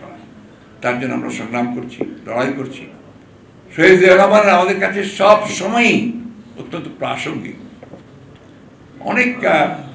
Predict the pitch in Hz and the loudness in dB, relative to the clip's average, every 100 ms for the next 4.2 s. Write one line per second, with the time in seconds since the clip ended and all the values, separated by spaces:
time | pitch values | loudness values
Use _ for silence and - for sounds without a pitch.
0 | - 151 185 - 196 170 135 127 120 92 | -12 -8 -8 -8 -8 -6 -6 -6 -8 -10
1 | - - - - - - - - 143 139 | -12 -18 -20 -20 -20 -20 -20 -6 -4 -4
2 | - - - - - - 127 131 135 - | -6 -18 -20 -16 -16 -8 -4 -2 -2 -4
3 | 120 - 127 123 - - - - 131 139 | -8 -4 -4 -4 -8 -16 -20 -14 -12 -10
4 | 139 139 | -4 -4